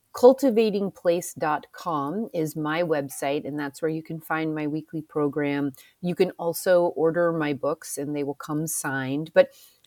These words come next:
no matter where you order your books, if you would like a signed book plate, just send me an email, cultivating place at gmail dot com, and I'm happy to pop a signed book plate into the post for your book wherever you might buy it.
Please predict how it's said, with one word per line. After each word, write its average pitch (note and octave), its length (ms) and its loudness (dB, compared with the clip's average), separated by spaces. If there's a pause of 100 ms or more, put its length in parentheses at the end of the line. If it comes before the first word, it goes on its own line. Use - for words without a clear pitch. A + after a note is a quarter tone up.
(120)
no A3 160 8
matter A#3 240 8
where G#3+ 240 8
you A3 220 4
order F3 280 2
your F3 180 0
books, C#3+ 480 -2 (340)
if F#3+ 260 0
you E3+ 440 -2
would D#3+ 240 -2
like D#3 380 0
a D#3+ 100 -4
signed D3+ 720 -4
book D#3 300 -2
plate, C#3+ 340 -2
just - 180 -12
send A3 220 0
me A3+ 140 0
an G#3 100 -2
email, D3+ 560 -4 (260)
cultivating F3+ 640 -2
place E3 540 -2
at D3+ 180 -10
gmail D#3 460 -4
dot C#3+ 240 0
com, E3 360 -4
and C#3+ 120 -4
I'm C#3+ 120 -4
happy D#3+ 320 -6
to C3+ 200 -2 (540)
pop - 480 2
a F#3 80 -6
signed E3+ 480 -4
book D#3 220 0
plate D3+ 380 0
into E3 480 -4
the D3 100 -2
post C3+ 600 -4
for E3 100 0
your C#3+ 240 0
book C3 340 -2
wherever C3 480 -2
you D3 240 -4
might C#3 240 -4
buy C3+ 180 0
it. C3+ 220 0